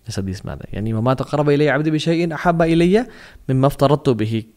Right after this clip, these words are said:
कोई भी चीज़ अल्लाह ताला के करीब इतना नहीं करती इंसान को जितना फ़राइज़ करते हैं। और फ़राइज़ पे अमल करने के बाद वो क्या करता है?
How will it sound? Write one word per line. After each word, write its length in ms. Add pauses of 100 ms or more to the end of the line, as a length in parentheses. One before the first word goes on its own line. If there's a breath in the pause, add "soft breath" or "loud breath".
कोई 260
भी 120
चीज़ 280
अल्लाह 200
ताला 240
के 140
करीब 440
इतना 240
नहीं 140
करती 280
इंसान 320
को 80
जितना 540
फ़राइज़ 500
करते 300
हैं। 120 (920 loud breath)
और 100
फ़राइज़ 460 (380)
पे 80
अमल 200
करने 180
के 80
बाद 180
वो 60
क्या 140
करता 240
है? 220